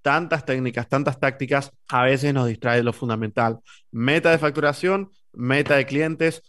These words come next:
meta de prospectos y cómo los consigo. Y a eso vamos. Al final es muy simple. ¿Cuál es la meta número uno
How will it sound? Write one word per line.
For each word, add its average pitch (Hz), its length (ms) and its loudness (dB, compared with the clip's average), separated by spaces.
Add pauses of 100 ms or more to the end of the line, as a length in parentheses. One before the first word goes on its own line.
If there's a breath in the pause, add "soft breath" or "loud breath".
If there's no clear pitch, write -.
(100)
meta 135 400 0
de 131 80 4
prospectos 143 800 -2
y 120 80 -6
cómo 131 260 0
los 117 120 -2
consigo. - 480 -12 (200)
Y 123 120 -2
a 135 100 4
eso 165 220 0
vamos. 147 340 0
Al 117 160 0
final 147 400 0 (420 loud breath)
es 143 140 2
muy 160 160 0
simple. 120 440 -6 (100)
¿Cuál 170 240 2
es 180 80 2
la 156 120 2
meta 160 440 -2 (260)
número 160 420 4
uno 143 380 -2